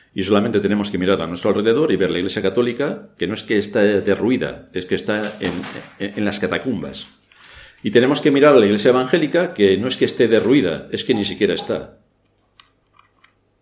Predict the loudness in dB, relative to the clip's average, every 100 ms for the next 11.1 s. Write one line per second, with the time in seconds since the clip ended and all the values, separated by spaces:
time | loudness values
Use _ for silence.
0 | _ -10 -8 -4 -4 -4 -4 -4 -6 -10
1 | _ _ -8 -6 -6 -6 -8 -10 -14 -20
2 | -20 -20 -20 -20 _ _ _ -10 -8 -6
3 | -8 -4 -4 -2 -4 -2 -2 -2 -8 -8
4 | -4 -2 0 0 -2 -4 -8 -12 -16 _
5 | _ _ -2 0 0 2 4 4 2 0
6 | 0 -2 -2 -4 -4 -6 -8 -14 _ _
7 | _ _ _ -10 -4 -2 0 -2 -2 -2
8 | 0 0 0 -4 -2 0 0 -4 -8 -6
9 | -4 -4 -4 -6 -6 -8 -6 -6 -4 -4
10 | -4 -4 -8 -6 -6 -6 -6 -6 -4 -6
11 | -8